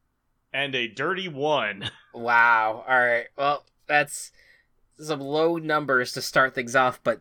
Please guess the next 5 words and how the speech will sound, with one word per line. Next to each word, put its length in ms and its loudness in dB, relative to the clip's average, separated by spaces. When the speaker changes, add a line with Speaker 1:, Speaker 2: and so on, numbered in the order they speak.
Speaker 2:
l-, 160 -10
nonetheless, 800 -2
Woonsocket 680 -4
still 460 -6
succeeds. 800 -8